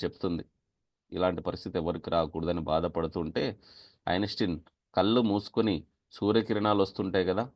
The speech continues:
ఆ సూర్యకిరణాల మీద కూర్చుని ప్రపంచాన్ని మొత్తం చుట్టొచ్చాడంట. ఈ విజువలైజేషన్ టెక్నిక్ ద్వారా E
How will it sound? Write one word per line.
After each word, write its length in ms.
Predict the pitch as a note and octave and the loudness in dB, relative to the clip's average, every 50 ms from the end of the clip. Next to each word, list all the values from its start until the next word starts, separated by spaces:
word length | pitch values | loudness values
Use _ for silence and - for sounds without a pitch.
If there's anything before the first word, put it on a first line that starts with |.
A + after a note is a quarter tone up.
| _ _ _ _ - - F2 | _ _ _ _ 2 4 4
ఆ 20 | F#2+ F#2+ - | 4 4 2
సూర్యకిరణాల 640 | - G#2 G#2+ G#2+ A2+ G#2+ - G#2+ F#2+ F#2 G2 G2 G2 F#2+ G2 | 0 2 2 2 0 0 -2 -2 0 2 2 4 4 2 2
మీద 100 | G2 F#2+ F#2+ - - | 0 0 -2 0 4
కూర్చుని 380 | - C3+ C#3 C#3 - C3 A2+ - - | 4 4 4 4 4 2 2 2 0
ప్రపంచాన్ని 580 | G#2+ F#2+ - A#2 A#2+ B2 - - C3 A#2+ A#2+ A#2 A2+ A2 | 0 2 4 2 2 2 2 2 2 2 2 2 0 0
మొత్తం 200 | A2 - B2 A#2 A2+ | 0 0 0 0 -2
చుట్టొచ్చాడంట. 680 | - G2+ - - F2 - - - E2 D#2+ D2+ - - - - _ _ _ _ _ _ _ _ _ _ _ _ _ _ _ _ - F2+ | -4 -4 -2 -2 -2 -2 -2 -2 -2 -2 -2 -4 -6 -10 -14 _ _ _ _ _ _ _ _ _ _ _ _ _ _ _ _ -4 -2
ఈ 40 | F2+ E2+ E2+ | 0 0 0
విజువలైజేషన్ 480 | F#2+ G2+ A2+ A2 G#2 - A2+ G2 G2 - | 2 2 4 2 2 2 -2 -2 -2 -4
టెక్నిక్ 340 | - - - - F2 - - | -6 -6 -6 -8 -8 -4 -2
ద్వారా 220 | E2+ D#2 D2 - - _ _ _ _ _ _ _ _ _ _ _ _ _ _ _ _ _ _ _ _ _ - - _ _ _ _ _ _ _ _ _ _ _ _ _ _ _ - | -2 -2 -2 -2 -6 _ _ _ _ _ _ _ _ _ _ _ _ _ _ _ _ _ _ _ _ _ -20 -20 _ _ _ _ _ _ _ _ _ _ _ _ _ _ _ -4
E 20 | G#2+ | 0